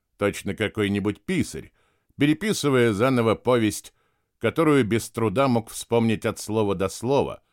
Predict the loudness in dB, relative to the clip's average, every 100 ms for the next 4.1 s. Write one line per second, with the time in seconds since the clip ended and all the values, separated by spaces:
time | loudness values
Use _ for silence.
0 | _ _ _ -6 -2 0 0 0 -2 -2
1 | -2 0 0 -2 -4 -16 _ _ _ _
2 | -2 0 0 0 -2 -2 0 2 4 4
3 | 0 -2 -4 -2 -2 -2 -2 0 2 2
4 | 0